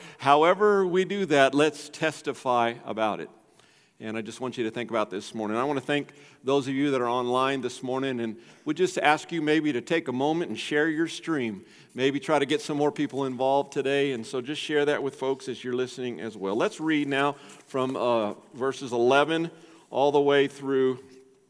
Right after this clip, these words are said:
twenty-four. Now I want you to know, brothers, that the gospel preached to me is not based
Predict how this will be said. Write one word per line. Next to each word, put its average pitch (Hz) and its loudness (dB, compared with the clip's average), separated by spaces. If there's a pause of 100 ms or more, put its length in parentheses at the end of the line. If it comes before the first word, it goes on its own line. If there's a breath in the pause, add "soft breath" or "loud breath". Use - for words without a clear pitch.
(500)
twenty-four. 110 -6 (1400 soft breath)
Now 147 8
I 151 8
want 190 4
you 214 4
to 196 4
know, 220 6
brothers, 151 4
that 139 0
the 143 -4
gospel 165 6
preached - 0
to 165 -2
me 143 2
is 131 2
not 151 0
based 180 2